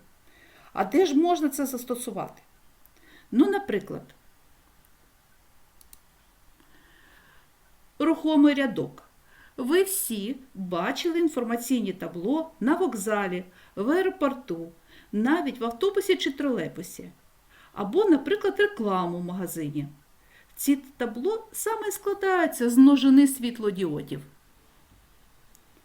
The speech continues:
Світлодіодні гірлянди. Світлодіодні гірлянди.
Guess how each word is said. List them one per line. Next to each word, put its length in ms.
Світлодіодні 840
гірлянди. 720
Світлодіодні 680
гірлянди. 600